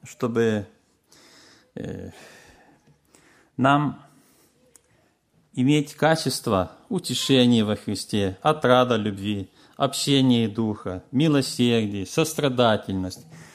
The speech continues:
То есть это то, что предшествует для того, чтобы нам быть едиными.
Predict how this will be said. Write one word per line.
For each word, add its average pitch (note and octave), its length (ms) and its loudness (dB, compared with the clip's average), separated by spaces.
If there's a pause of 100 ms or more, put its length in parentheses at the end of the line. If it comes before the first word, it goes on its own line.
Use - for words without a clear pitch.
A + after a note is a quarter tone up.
(200)
То C#3+ 100 0
есть C3 200 -2
это D3 260 -2
то, F3 220 -2
что D#3+ 160 -6
предшествует C3+ 880 -2 (300)
для A#2 160 0
того, C3 200 0
чтобы A2 280 -2
нам B2+ 440 6
быть B2+ 360 0
едиными. G2+ 840 0